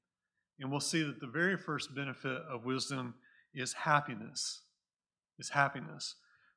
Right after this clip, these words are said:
Proverbs chapter three, verse number thirteen says, "Blessed is the one who finds wisdom and the one who gets understanding." Blessed is the one who what? Gets wisdom.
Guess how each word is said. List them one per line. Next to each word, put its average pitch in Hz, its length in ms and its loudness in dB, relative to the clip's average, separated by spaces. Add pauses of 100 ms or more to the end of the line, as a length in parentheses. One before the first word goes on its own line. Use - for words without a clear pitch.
(140)
Proverbs 180 400 12
chapter 175 280 2
three, 135 500 -2
verse 143 180 2
number 147 160 4
thirteen 151 500 0
says, 127 260 0
"Blessed 170 840 6
is 156 260 2
the 147 100 -2
one 143 360 2
who 139 80 2
finds 147 540 2
wisdom 120 560 -2 (500)
and 139 160 2
the 127 80 4
one 131 400 4
who 139 100 0
gets 120 280 -2
understanding." 120 920 -6 (600)
Blessed 156 580 8
is 170 180 2
the 165 80 0
one 143 300 2
who 135 100 -2
what? 131 500 2 (320)
Gets 127 220 -4
wisdom. 175 560 0